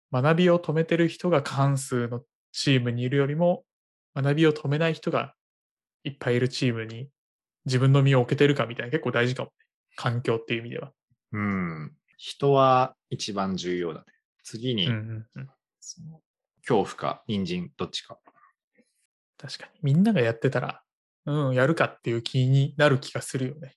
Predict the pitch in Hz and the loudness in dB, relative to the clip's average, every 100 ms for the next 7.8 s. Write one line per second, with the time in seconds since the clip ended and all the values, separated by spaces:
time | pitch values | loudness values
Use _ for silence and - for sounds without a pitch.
0 | _ _ 147 170 170 135 127 123 135 117 | _ _ 2 4 4 4 4 4 2 2
1 | 117 113 117 120 117 127 139 139 _ _ | -2 -4 -8 -8 -8 -8 -8 -10 _ _
2 | _ _ _ _ _ 196 165 160 _ _ | _ _ _ _ _ -8 -8 -12 _ _
3 | _ _ _ _ _ _ _ - - 95 | _ _ _ _ _ _ _ -10 -2 0
4 | 82 80 71 _ _ _ _ _ _ _ | 2 0 -2 _ _ _ _ _ _ _
5 | _ _ _ _ - 151 151 151 _ - | _ _ _ _ 0 0 0 -4 _ -2
6 | 131 120 180 175 _ 113 - 104 107 - | 0 2 2 0 _ -4 -4 -4 -6 -2
7 | 113 90 87 _ 101 107 147 | -2 -2 -4 _ -6 -2 -2